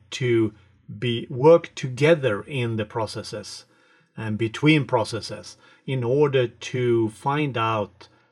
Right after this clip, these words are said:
what we need to do. And when we found out, find these decisions, when we made the decisions through this consensus and based on the facts that I talked about in the previous,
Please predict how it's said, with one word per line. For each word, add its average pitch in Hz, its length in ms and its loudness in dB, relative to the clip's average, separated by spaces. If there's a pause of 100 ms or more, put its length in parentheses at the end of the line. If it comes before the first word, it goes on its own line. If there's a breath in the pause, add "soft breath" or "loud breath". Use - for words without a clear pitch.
(120 soft breath)
what 123 420 2 (100)
we 113 160 -2
need 107 300 -4
to - 80 -12
do. 101 280 -6
And 117 120 -4
when 160 160 2
we 170 120 4
found 180 500 2
out, 143 340 -2
find 180 380 0
these 131 280 -4
decisions, 123 720 -6
when 147 180 -4
we 165 100 -2
made 160 400 0
the 165 80 -2
decisions 113 680 -8 (340 loud breath)
through 220 320 6
this 147 240 0
consensus 123 840 -6 (280 loud breath)
and 160 400 4
based 127 360 2
on 123 180 -2
the 120 100 0
facts 143 440 -2
that 117 180 -2
I 117 100 -4
talked 110 300 -10
about 107 420 -2
in 110 380 -6 (540 soft breath)
the - 80 -10
previous, 127 800 2